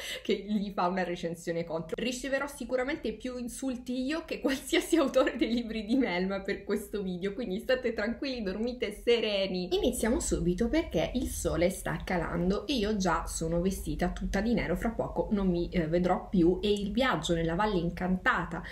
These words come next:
creata da Sarah J Maas è molto lungo, per cui shall we? Allora, noi incontriamo Feyre, la nostra protagonista, mentre sta cacciando, eh, in un bosco d'inverno.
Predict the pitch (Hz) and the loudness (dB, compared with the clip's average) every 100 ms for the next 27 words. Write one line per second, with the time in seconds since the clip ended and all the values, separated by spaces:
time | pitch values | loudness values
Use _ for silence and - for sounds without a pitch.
0 | - - 233 254 226 214 196 226 269 202 | -10 0 6 8 6 4 2 2 0 2
1 | 226 349 196 185 226 190 160 - 170 165 | 2 2 0 -2 2 2 0 -2 -4 -2
2 | 226 254 - - 165 170 185 - - - | -2 0 0 0 0 0 0 -8 -8 -8
3 | - - - - - 220 190 196 233 392 | -6 -6 -6 -6 -2 0 0 4 4 4
4 | - - - - 370 202 165 180 320 480 | -4 -12 -12 4 4 6 2 2 2 2
5 | 440 - 214 220 156 170 180 - - 180 | 2 0 0 0 0 0 0 -4 -4 0
6 | 165 208 - 190 170 - 165 - 175 262 | 4 2 2 -2 -2 -2 -4 -4 -2 -2
7 | - - - 339 370 - 233 - - - | 0 -2 -4 0 0 0 -4 -4 -6 -10
8 | - - 170 175 214 - - - - 202 | -8 -4 0 2 2 0 -10 -8 -2 0
9 | - 311 240 415 320 - - - - 180 | 2 4 4 4 2 2 -2 -6 -4 -2
10 | 185 170 156 143 - - 175 180 | -2 0 -2 -4 -6 -2 0 0